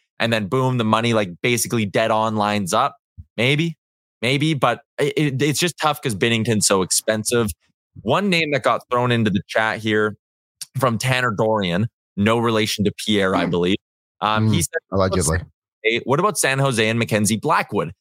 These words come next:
Speaker 1: San Jose has thirty-five million dollars in cap space next year.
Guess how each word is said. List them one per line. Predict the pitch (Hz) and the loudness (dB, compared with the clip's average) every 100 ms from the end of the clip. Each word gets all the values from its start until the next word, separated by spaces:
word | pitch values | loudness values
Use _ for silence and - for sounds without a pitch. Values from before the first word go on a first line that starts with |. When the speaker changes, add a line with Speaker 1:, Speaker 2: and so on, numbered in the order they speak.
| _ - | _ -4
Speaker 1:
San | 135 147 | -2 0
Jose | 151 139 | 0 0
has | 135 - - | 0 -2 -2
thirty-five | 135 135 131 117 | -2 2 2 2
million | 120 117 | -2 0
dollars | 107 104 98 | 2 0 0
in | 98 | -4
cap | 135 160 - | -2 -2 -2
space | - 113 | -2 0
next | 110 104 - | 0 -2 -2
year. | 113 107 | 0 -2